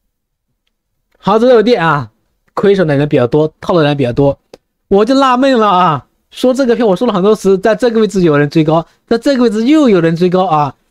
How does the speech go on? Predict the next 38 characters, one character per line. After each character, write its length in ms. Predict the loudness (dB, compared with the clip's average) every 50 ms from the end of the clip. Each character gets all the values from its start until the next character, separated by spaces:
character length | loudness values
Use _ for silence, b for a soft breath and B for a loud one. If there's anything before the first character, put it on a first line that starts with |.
| _ _ _ _ _ _ _ _ _ _ _ _ _ _ -4
我 120 | -4 -2
真 160 | -2 -2 -2
的 120 | -2 0 0
无 240 | 2 2 2 2
语 160 | 2 2 0 0
了。 200 | -2 -2 -6 -10 _ _ _ _ _
在 120 | -4 -2 -2
周 240 | 0 0 0 2
五 120 | 2 2 2
我 100 | 0 0
收 160 | 0 -2 -2
盘 140 | 0 0 0
后， 180 | 0 2 2
有 100 | 2 0
个 60 | 0 -2
朋 140 | -2 -4
友 80 | -4 -2
跟 100 | -2 -2
我 60 | -2
说 100 | -2 -2 -2
：“欧 40 |
阳 160 | -2 -2 -2 -4
先 100 | -4 -4
生， 180 | -4 -4 -6 -6 _ _ _ b b b
我 100 | -4 -2
是 100 | -2 -2
在 140 | -2 -2 -2
这 200 | -2 0 0 2
一 100 | 2 0
天 200 | 0 -2 -4 -2
的 140 | -4 -4 -6 _ _ -2
周 200 | 0 2 2 2
三 320 | 0 -2 -4 -4 -4 -6
追 220 | -6 -4 -2 -2 0
高 160 | 0 -2 -2
进 160 | -2 -4 -6
去 160 | -6 -6 -6
的， 140 | -8 -8